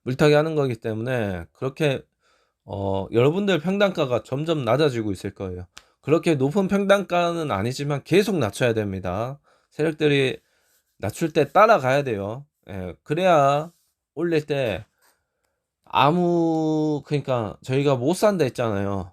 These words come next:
저희가 못 사게 올려버릴 거라고 그렇게 말한 이유가 다 있습니다. 올라갈 때 한번 보세요. 진짜, "아, 물타기 하길 잘했다."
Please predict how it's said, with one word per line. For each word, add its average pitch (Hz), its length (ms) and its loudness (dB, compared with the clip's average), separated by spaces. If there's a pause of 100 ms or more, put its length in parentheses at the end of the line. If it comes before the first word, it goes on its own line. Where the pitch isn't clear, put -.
저희가 131 300 -2
못 127 160 -2
사게 165 260 0
올려버릴 143 560 2
거라고 98 720 -6 (100)
그렇게 127 680 -2
말한 131 300 0
이유가 123 280 -2
다 98 140 -4
있습니다. 107 380 -6
올라갈 151 460 2
때 117 60 -10
한번 110 260 -4
보세요. 104 400 -8
진짜, 113 420 -6
"아, 92 240 -2
물타기 123 380 -4
하길 107 220 -2
잘했다." 92 460 -10